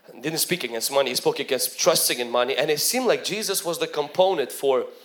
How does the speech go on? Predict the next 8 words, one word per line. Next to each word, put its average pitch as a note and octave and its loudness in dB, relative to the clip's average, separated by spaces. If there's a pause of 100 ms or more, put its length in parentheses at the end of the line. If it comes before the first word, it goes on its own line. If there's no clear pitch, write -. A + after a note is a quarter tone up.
(500)
um, B2+ 0
against E3+ -2
people D#3+ 0
enjoying D#3 2
things D3 -4
in C#3 0
life. C3 2
And A#2 -4